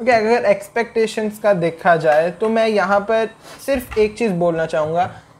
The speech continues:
कि हम लोग जो इस पॉडकास्ट स्टार्ट करना चाह रहे हैं, अगर आप लोगों को कभी दिमाग में ख्याल आता है, कोई क्वेश्चन आता है कि ओके, मैंने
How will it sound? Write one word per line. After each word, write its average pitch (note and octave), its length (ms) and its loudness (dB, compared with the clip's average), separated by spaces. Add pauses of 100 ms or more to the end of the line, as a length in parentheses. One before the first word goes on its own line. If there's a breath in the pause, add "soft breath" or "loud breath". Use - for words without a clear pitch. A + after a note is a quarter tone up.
(140)
कि B3 100 -4
हम A3+ 300 0
लोग A#3 280 2 (300)
जो A3+ 220 0
इस B3 120 -2
पॉडकास्ट G#3+ 520 2
स्टार्ट G3 340 -2
करना F3 300 0
चाह E3+ 200 0
रहे C3+ 140 -4
हैं, C#3+ 120 -8 (560 loud breath)
अगर C4 260 4
आप A#3 260 4
लोगों B3+ 220 0
को A#3+ 180 -4
कभी B3 140 0
दिमाग G#3 360 -2
में A3 160 -4
ख्याल F#3+ 300 2
आता F3+ 180 2
है, G3+ 60 -4
कोई G#3 140 -2
क्वेश्चन F#3+ 380 -4
आता F3 240 -6
है F#3 60 -4
कि F#3 440 -4
ओके, D#3+ 340 -2 (100)
मैंने E3 380 -2